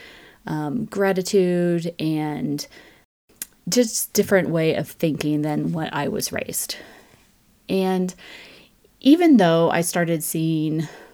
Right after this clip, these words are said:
small benefits from the law of attraction, I didn't manifest, you know, a second home in Hawaii or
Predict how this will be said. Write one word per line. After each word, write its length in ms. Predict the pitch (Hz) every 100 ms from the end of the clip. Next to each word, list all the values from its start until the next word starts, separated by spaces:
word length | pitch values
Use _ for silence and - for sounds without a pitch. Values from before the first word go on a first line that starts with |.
| _
small 340 | - 196 180
benefits 640 | 156 170 160 160 - - -
from 160 | 160
the 100 | 156
law 220 | 147 131 143
of 80 |
attraction, 720 | - - 139 - - 147 - 151 - - - - - _ _ _ -
I 300 | 208 233 240
didn't 720 | 180 170 202 202 208 190 -
manifest, 1000 | 175 170 165 156 - 156 147 - - - - - - - _ _ _ _
you 100 | 180
know, 260 | 175 156 156
a 60 |
second 300 | 165 175 175
home 240 | 151 160 160
in 80 | 156
Hawaii 640 | 147 147 220 185 170 196 208 -
or 580 | 165 156 156 156 156